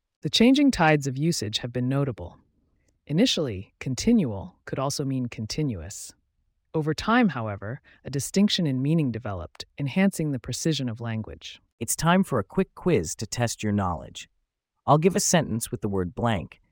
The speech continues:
Speaker 2: and you, Abby, will fill in the blank with either continuous or continual. Here we go. The blank beam of light from the lighthouse guided ships at night.
Speaker 1: Easy. That would be a continuous beam of light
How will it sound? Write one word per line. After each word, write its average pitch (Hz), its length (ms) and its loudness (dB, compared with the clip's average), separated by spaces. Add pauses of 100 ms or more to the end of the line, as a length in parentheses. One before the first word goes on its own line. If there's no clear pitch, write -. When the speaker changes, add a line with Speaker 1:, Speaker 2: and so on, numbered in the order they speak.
(140)
Speaker 2:
and 117 160 2
you, 175 220 4
Abby, 76 360 -2 (220)
will 113 100 -2
fill 147 300 2
in 127 120 4
the 110 60 2
blank 90 480 -4
with 101 160 -6
either 98 240 -2
continuous 123 840 -2 (220)
or 107 120 -4
continual. 92 760 -6 (640)
Here 139 180 0
we 117 140 0
go. 78 320 -6 (540)
The 123 100 0
blank 139 460 2
beam 139 240 2
of 101 120 -2
light 98 360 0
from 101 180 -4
the 92 80 0
lighthouse 98 720 -2 (200)
guided 120 440 2
ships - 440 -4
at 92 160 -6
night. - 360 -8 (440)
Speaker 1:
Easy. 170 540 2 (200)
That 165 160 4
would 175 140 0
be 165 180 4
a 143 60 2
continuous 180 680 2
beam 139 240 -2
of 120 120 -6
light 127 280 -2